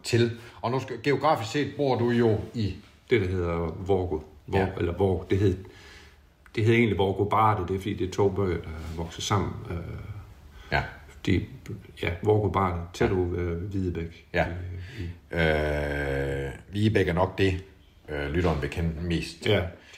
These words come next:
Speaker 1: Men vi er i hvert fald geografisk set i et område,
Speaker 2: Ja.
Speaker 1: hvor man kan sige, kriminaliteten er en, I har kigget på, øh, ud, ud, ud, kigget på ud i verden og sagt, den er, eksisterer ikke så meget her. Men det, vi kan sige, Carl,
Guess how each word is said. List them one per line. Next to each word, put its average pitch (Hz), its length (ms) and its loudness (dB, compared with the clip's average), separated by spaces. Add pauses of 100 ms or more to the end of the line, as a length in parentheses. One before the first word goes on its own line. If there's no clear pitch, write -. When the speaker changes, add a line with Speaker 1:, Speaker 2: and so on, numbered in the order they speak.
(200)
Speaker 1:
Men 143 160 -2
vi 151 100 6
er 170 100 8
i 185 60 4
hvert 170 200 4
fald 139 240 -4
geografisk 156 680 4
set 139 220 0
i 120 140 -10
et 120 60 -4
område, 127 440 4
Speaker 2:
Ja. 107 60 0
Speaker 1:
hvor 117 260 4
man 113 160 -2
kan 107 100 -8
sige, 147 440 -2 (280)
kriminaliteten 120 840 2 (580)
er 127 120 4
en, 143 260 6
I 113 120 2
har 117 80 4
kigget 139 400 0 (140)
på, 127 320 2 (420)
øh, 107 60 2 (340)
ud, 131 320 4 (180)
ud, 139 140 8 (240)
ud, 165 280 6 (220)
kigget 110 260 -2
på 120 180 4
ud 107 120 4 (380)
i 90 80 -6
verden 78 260 0
og 78 80 -6
sagt, 78 200 -2 (200)
den 98 160 2
er, 92 80 -2 (120)
eksisterer 104 540 0
ikke 71 180 -6
så - 120 -4
meget - 240 -2
her. - 160 -10 (600)
Men 110 160 -4
det, 151 100 6
vi 147 60 4
kan 92 160 -2
sige, 104 320 -6
Carl, 69 140 -4